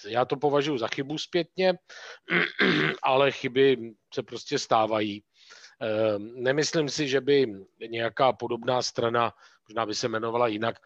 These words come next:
<clears throat> ale neexistovala, tím by se to úplně nevyřešilo. Ale měla už z principu podle mě být zakázána v té chvíli. Eh, z principu,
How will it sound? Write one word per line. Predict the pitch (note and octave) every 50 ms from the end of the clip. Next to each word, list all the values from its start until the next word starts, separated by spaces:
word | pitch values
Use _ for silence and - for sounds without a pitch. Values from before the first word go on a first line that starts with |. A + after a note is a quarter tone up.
| - - _ _
<clears throat> | - D3 - - - - G3 E3+ D3 D3+ D3+ -
ale | - C3 B2+ B2+ B2+ A#2+ A#2
neexistovala, | A2+ A2+ A#2 A#2+ A2+ B2 B2 - - D3 B2 A2+ A2 G2+
tím | - - A2
by | G#2
se | - - A#2+
to | G#2+ A#2+
úplně | A2 - B2 A#2+ A#2
nevyřešilo. | A2+ A2+ A#2 A#2 A2 B2 A2+ - - B2+ A#2+ A#2 G#2+ _ _ _ _ _ _ _ _ _ _ _ _ _ _ _ _ _ -
Ale | - - A#2
měla | B2+ C3 C3+ C#3+ D3+ D3+
už | C#3 C#3 - - -
z | - -
principu | - C3+ C3+ B2 - - C#3+ C3 - A2+
podle | F#2+ G#2 G2+ G2 G2+
mě | G#2 G#2+ G#2
být | F2+ F#2 F#2+ F#2 -
zakázána | - - - - - - - - - - - - -
v | -
té | - - -
chvíli. | - - F2 E2 D2+ - - _ _ - - - - - - - - -
Eh, | - G#2+
z | - -
principu, | - A#2+ A#2+ A2+ - - A2+ - - -